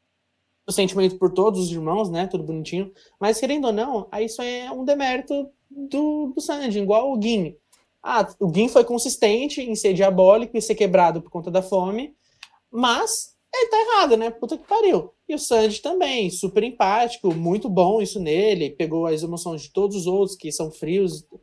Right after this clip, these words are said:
mas isso acaba, tipo, colocando ele em xeque muitas vezes, entendeu? Outros personagens, é, fora o Sanji, acho que qualquer um do bando fora o Sanji tinha,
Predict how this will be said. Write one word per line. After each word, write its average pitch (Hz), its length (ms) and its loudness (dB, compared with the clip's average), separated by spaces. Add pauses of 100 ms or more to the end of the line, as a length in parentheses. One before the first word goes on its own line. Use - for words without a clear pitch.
(280)
mas 220 380 -2
isso 247 220 0
acaba, 240 360 4
tipo, 233 400 -2
colocando 214 380 2
ele 214 140 2
em 226 80 -2
xeque 202 360 -2
muitas 220 320 -4
vezes, 196 300 0
entendeu? 151 500 -4 (340)
Outros 214 380 6
personagens, 180 960 -2 (360)
é, 151 540 2
fora 165 300 4
o 156 40 0
Sanji, 190 380 -2
acho 180 120 -2
que 180 280 -4
qualquer 190 280 0
um 214 120 0
do 202 100 -2
bando 175 280 0
fora 156 220 -2
o 151 40 -4
Sanji 196 520 -4 (520)
tinha, 180 840 -2